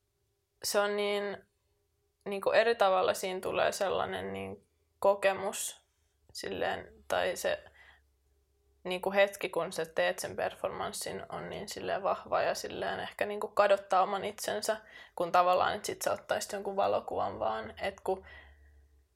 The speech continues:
mä en sit ikinä tee niitä performansseja uudestaan, niin sit se on vaan se hetki. Mut kyllä mä koen, että mun sellainen viimeisin projekti, minkä mä tein tuolla koulussa, kun meillä oli,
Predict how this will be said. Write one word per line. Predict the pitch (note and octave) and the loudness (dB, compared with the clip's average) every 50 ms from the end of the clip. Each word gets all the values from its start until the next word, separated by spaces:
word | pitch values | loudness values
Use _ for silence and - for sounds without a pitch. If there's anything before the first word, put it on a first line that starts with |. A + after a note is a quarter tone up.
| _ _ - - | _ _ 0 4
mä | F#3+ F#3 | 6 6
en | G3 | 6
sit | G3 G3+ G3 - | 4 0 -2 -2
ikinä | F#3 G3 G3 G3 F#3+ F#3 F#3+ | 0 0 0 0 0 0 2
tee | F#3+ G#3+ G#3+ G#3+ G#3+ G#3 | 6 6 8 8 8 8
niitä | G3+ F#3+ F#3 G#3 - - | 6 2 -2 -2 0 2
performansseja | G3 F#3+ F#3 F#3+ - G3+ F#3+ F3+ F3 F3 F#3 - - F3 - | 4 4 4 2 0 0 0 2 0 -2 -2 -2 -2 0 0
uudestaan, | G3+ G3+ F#3+ F#3+ G3 - - - D3 D3+ | 0 2 2 0 0 -2 -2 -4 -2 -2
niin | E3 F#3+ | -4 -6
sit | - F3+ - | -8 -8 -6
se | - F3 | -2 -2
on | E3+ E3+ | 0 2
vaan | E3 E3+ E3 F3 G3 | 2 2 2 0 -2
se | G3 G3 F#3+ | -4 -4 -2
hetki. | F#3+ F#3 F#3 F#3 - - - - - - - - _ _ _ _ _ _ _ _ _ _ _ _ - - - - | 0 -2 -2 -4 -8 -6 -4 -4 -4 -6 -10 -20 _ _ _ _ _ _ _ _ _ _ _ _ -20 -20 -10 -6
Mut | - G3+ - | -6 -4 0
kyllä | - B3 B3+ | 2 2 2
mä | C#4 D4+ | 2 4
koen, | D4 - D#4+ C4 A3 G#3 G3 | 6 6 8 8 6 6 2
että | G#3 - - - F#3 - - - - _ _ _ _ _ _ _ _ _ _ _ _ _ - - | -2 0 4 4 4 4 4 0 -10 _ _ _ _ _ _ _ _ _ _ _ _ _ -8 -6
mun | G3+ G3 | -4 0
sellainen | G#3 G#3 G3 G3 | 2 2 2 2
viimeisin | F#3+ G#3 G#3 G3+ G3 F#3 F#3+ F#3+ F3 F#3+ | 2 2 2 2 2 0 -2 -4 -6 -2
projekti, | - - F3 F3 F3 F#3+ - - - | 2 4 6 6 6 4 0 -4 -6
minkä | - D#3 E3 - - | -6 -4 -4 -4 -4
mä | - G3 | -4 -4
tein | G3 - - - E2 F2 - - - | -2 0 2 2 2 2 0 -4 -4
tuolla | - - - - | -2 -2 -2 -2
koulussa, | - - - F3+ F3 - - - - G#3+ | 0 0 2 2 2 0 -2 -4 -6 -8
kun | G#3 G#3 G3 G3 - - - - | -6 -6 -6 -8 -8 -12 -12 -10
meillä | - - F3 F3+ F#3 F#3 | -6 -4 -4 -2 -2 -2
oli, | F3+ F3+ - - - - - | -2 -2 -2 -4 -6 -8 -14